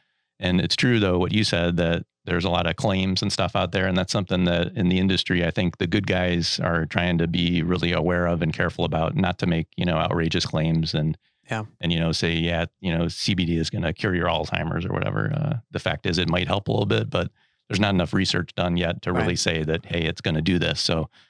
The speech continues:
Speaker 1: so the, I think there's, there's some industry groups that, uh, we belong to and that a lot of the good players in the industry belong to that are kind of on the lookout for stuff like this. They wanna do it right. They
Speaker 2: Yeah.
Speaker 1: wanna market it right. They wanna,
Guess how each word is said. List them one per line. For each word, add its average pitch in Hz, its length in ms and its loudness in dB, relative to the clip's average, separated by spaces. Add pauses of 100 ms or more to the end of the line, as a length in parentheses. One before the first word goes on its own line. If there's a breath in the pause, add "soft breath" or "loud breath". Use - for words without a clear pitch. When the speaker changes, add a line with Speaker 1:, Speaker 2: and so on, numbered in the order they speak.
(140 soft breath)
Speaker 1:
so 110 140 0
the, 92 260 2
I 98 60 -2
think 104 180 0
there's, 95 360 0 (400 soft breath)
there's - 120 0
some 104 140 0
industry 104 400 2
groups 104 440 0
that, 90 280 -4
uh, 85 360 0
we 101 160 2
belong 95 320 2
to 92 300 2
and 82 120 2
that 90 160 0
a 92 80 -2
lot 87 180 0
of 85 60 -2
the 87 80 0
good 90 220 0
players 92 340 -2
in 90 80 0
the 87 60 0
industry 87 320 0
belong 92 320 0
to 95 180 0
that 85 160 2
are 85 220 0 (100)
kind 87 160 0
of 87 80 0
on 90 140 2
the 92 60 2
lookout 95 380 0
for 90 100 -4
stuff - 260 -4
like 78 160 -4
this. 78 200 -4
They 90 120 -2
wanna 87 260 2
do 98 200 2
it 80 120 0
right. 82 240 -2
They 101 80 -4
Speaker 2:
Yeah. - 60 0
Speaker 1:
wanna 87 140 2
market 92 300 0
it - 100 0
right. 85 340 0
They 90 60 -4
wanna, 82 300 -2